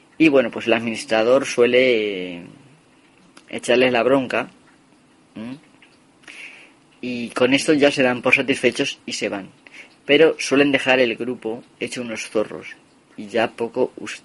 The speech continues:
utilizable. Lo que se dice, eh, beyond repair, ¿vale? Más allá de la, de la posible reparación. Bueno. Y ahora tengo que hablar de cómo combatir a los trolls. Ya he dicho un poco cómo es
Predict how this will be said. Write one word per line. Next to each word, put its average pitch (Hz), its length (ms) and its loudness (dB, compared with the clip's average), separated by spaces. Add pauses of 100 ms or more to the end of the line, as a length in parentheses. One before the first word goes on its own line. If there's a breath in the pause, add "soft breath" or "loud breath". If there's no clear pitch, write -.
(100)
utilizable. 113 800 -6 (1080)
Lo 127 180 -2
que - 100 -2
se 123 120 -2
dice, 151 460 2 (760 loud breath)
eh, - 280 2
beyond 127 720 2 (120)
repair, 123 640 2 (180)
¿vale? 113 280 -4
Más 123 260 -4
allá 131 220 4
de 143 60 6
la, 131 120 4
de 113 380 -2
la 120 120 2
posible 123 360 -2
reparación. - 500 -6 (260)
Bueno. - 220 -12 (2500 loud breath)
Y 151 80 6
ahora 185 140 8
tengo 185 220 2
que 160 60 8
hablar 165 200 8
de 139 100 2
cómo 139 260 4
combatir 117 480 2
a 110 40 4
los 107 120 -2
trolls. 113 180 0
Ya 127 80 8
he 139 60 4
dicho 131 200 -2
un 117 100 -6
poco 120 260 0
cómo 110 280 -4
es - 260 -12